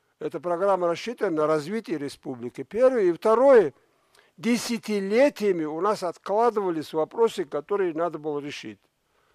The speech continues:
Ауховский район, значит, семьдесят лет мы решаем. Значит, там Харахуба мы решаем десять, десять лет.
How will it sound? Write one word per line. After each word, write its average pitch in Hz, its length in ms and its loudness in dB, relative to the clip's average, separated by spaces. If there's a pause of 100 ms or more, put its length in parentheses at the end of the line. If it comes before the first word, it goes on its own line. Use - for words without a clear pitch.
(440)
Ауховский 196 720 4
район, 156 400 0
значит, 117 280 -14
семьдесят 196 800 2
лет 175 220 -4
мы 170 120 -6
решаем. 139 720 -4 (1300)
Значит, 127 300 -12
там 139 200 -6
Харахуба 214 640 4
мы 214 100 4
решаем 151 640 2
десять, 147 520 -6
десять 190 520 2
лет. 175 260 -2